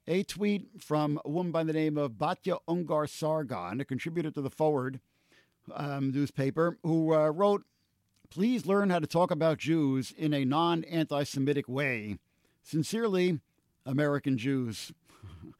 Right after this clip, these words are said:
And, uh, Chelsea added, "Co-signed as an American. We should expect all elected officials, regardless of party,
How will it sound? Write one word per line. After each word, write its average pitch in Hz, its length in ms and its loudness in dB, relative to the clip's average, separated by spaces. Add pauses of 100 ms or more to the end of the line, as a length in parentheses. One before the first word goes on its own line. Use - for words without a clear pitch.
(380)
And, 123 320 -6
uh, 123 220 -4
Chelsea 147 500 -2
added, 202 360 2
"Co-signed 160 640 0
as 151 320 -2
an 143 80 -2
American. 127 680 -2 (480)
We 147 140 0
should - 160 -4
expect 147 360 -2
all 170 360 4
elected 147 360 -2
officials, 131 520 -4
regardless 139 480 -2
of 120 100 -12
party, 165 480 2